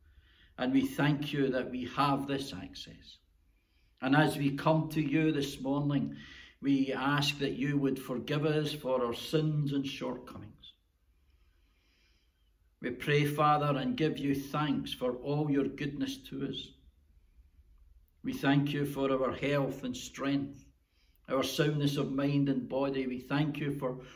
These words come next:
homes and, and for family and for friendship, Lord. We, we thank you,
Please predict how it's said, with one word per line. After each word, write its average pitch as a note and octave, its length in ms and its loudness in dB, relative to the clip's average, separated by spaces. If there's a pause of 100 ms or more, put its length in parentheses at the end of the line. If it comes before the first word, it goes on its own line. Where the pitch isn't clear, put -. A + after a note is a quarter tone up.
(160)
homes C#3 520 2
and, B2 240 -4
and A#2 180 -8
for B2 120 -8
family C#3+ 800 0
and A2 240 -6 (360)
for A2+ 120 -4
friendship, C#3 880 -2
Lord. A2+ 320 -4
We, A2 140 -4
we A#2 160 -6
thank C#3+ 440 0
you, C3+ 240 0